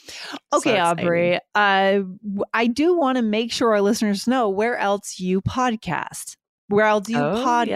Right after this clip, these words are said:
Speaker 2: podcast? Like, where else are you in this Apple, Spotify world? <laughs>
Speaker 1: Yes, you guys, we, uh,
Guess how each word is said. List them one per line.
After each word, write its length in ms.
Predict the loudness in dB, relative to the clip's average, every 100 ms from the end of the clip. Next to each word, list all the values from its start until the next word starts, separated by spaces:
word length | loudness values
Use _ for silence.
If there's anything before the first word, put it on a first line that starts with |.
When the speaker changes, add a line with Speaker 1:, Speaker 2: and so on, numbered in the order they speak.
| -2
Speaker 2:
podcast? 220 | -2 -2
Like, 160 | -2 0
where 140 | 0
else 180 | 0 -2 -2
are 140 | 0 2
you 300 | 2 0 -2
in 220 | -2 0
this 200 | -2 -4 -10 -4
Apple, 580 | -4 0 2 4 0 -4 -2
Spotify 380 | 0 2 0 2
world? 460 | 2 0 -2 -8 -6 -2
<laughs> 200 | 2 4
Speaker 1:
Yes, 400 | 4 4 2 0
you 140 | -4
guys, 440 | -2 0 0 0 -2 -6 -4
we, 380 | 0 2 2
uh, 60 | 0